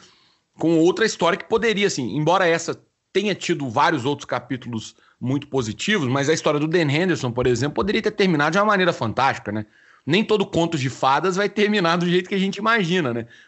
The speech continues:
O Henderson, se tivesse ganhado do Bisping, é, como até em algum momento pareceu que poderia ter ganhado, né? Dentro da luta ali mesmo ele teve boas chances, seria um baita conto de fadas, mas acabou não rolando. Então, assim, eu não acho que tenha,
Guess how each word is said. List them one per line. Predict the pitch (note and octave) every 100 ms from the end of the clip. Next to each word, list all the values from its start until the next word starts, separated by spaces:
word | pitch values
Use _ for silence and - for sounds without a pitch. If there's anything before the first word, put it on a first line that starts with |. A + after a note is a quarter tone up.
| _
O | A#2+ A#2+ A#2+ A#2
Henderson, | C3 D3 E3+ G3 G3 -
se | -
tivesse | D#3 D3+ D3 D#3
ganhado | C3+ B2 C#3 C3 F3 G3+
do | C#3
Bisping, | B2+ F3+ - G#2+ - - _ _ -
é, | A#2
como | A2+ D#3 D#3+ G#2+ - _ -
até | G#2+ - D3+
em | C#3+
algum | B2 C#3
momento | C3+ C#3
pareceu | - C#3 A#2+ E3
que | D#3+
poderia | - D#3 C3 A#2 F3+
ter | G3 A#2
ganhado, | A#2 C3 E3+
né? | A2+
Dentro | C3+ D3+
da |
luta | A2+ D3 A#2+
ali | A#2 C#3
mesmo | B2+ C3
ele | B2
teve | A#2+ B2 A2+
boas | C3 D3
chances, | - E3 F3+ - - - -
seria | - - D#3+ E3
um | F#3
baita | B2+ C#3 -
conto | D#3 -
de | E3
fadas, | F3+ E3 E3+
mas | F#3+ G3+
acabou | F#3 E3+
não | F3
rolando. | F3+ G#3+ D#3 A2+
Então, | G#2+ D#3+
assim, | D#3+ G#2 - _ _ -
eu | C#3+
não | D#3
acho | A#2 -
que | F3+ D#3+ B2+ B2+ - - - _
tenha, | - C3+ C#3 D#3 E3 C#3+